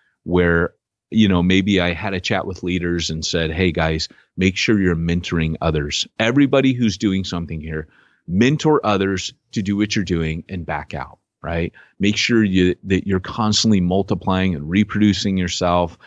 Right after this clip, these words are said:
and you're sharing responsibility. That's, that's, again, discipleship is a solution to burnout. I mean, we will always come back to discipleship, even evangelism. If I'm doing evangelism, but I'm one dude, I take people with me.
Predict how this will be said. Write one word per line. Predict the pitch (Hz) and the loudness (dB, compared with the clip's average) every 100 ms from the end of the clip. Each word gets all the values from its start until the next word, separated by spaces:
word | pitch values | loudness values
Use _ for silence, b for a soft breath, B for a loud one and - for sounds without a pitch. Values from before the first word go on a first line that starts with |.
| b b | b b
and | 85 | -4
you're | 85 | -2
sharing | - - 113 113 110 | 0 2 4 4 2
responsibility. | 95 - 98 90 85 87 85 | 0 -2 -4 -2 0 0 0
That's, | 80 - - - | -2 -4 -4 -6
that's, | - 139 - B B | -2 -4 -4 B B
again, | 131 180 131 | 4 4 2
discipleship | 85 - 120 135 104 107 92 | -2 -2 -2 -2 -4 -4 -6
is | 101 | -6
a | 98 | -6
solution | - 87 87 92 | -6 -6 -6 -6
to | 90 | -4
burnout. | 131 170 71 69 | -2 -2 -4 -2
I | |
mean, | 101 104 101 B B B | 2 2 -2 B B B
we | 110 123 | 2 4
will | 123 - | 4 0
always | 135 139 175 185 - | 2 2 2 0 -4
come | - 165 127 | -6 -6 -4
back | 82 76 78 - _ _ _ _ _ | -6 -8 -14 -20 _ _ _ _ _
to | - | -10
discipleship, | 92 87 - 82 78 78 - - - _ _ _ | -6 -6 -6 -8 -10 -14 -16 -16 -20 _ _ _
even | 139 151 175 | 2 4 4
evangelism. | 175 147 139 113 82 73 69 60 | 2 2 2 0 -2 -8 -12 -14
If | - | -4
I'm | 113 107 | -2 2
doing | 131 180 180 | 4 4 2
evangelism, | 139 135 139 143 143 143 135 | 2 0 0 0 0 0 -4
but | 87 | -4
I'm | 80 80 | -6 -4
one | 90 139 147 | 0 0 2
dude, | 135 139 151 147 _ _ _ _ _ _ - | 4 4 4 0 _ _ _ _ _ _ -6
I | 98 | -4
take | - 120 | -2 -2
people | - 127 127 113 | 0 0 2 0
with | 110 - | 0 -2
me. | 76 | -14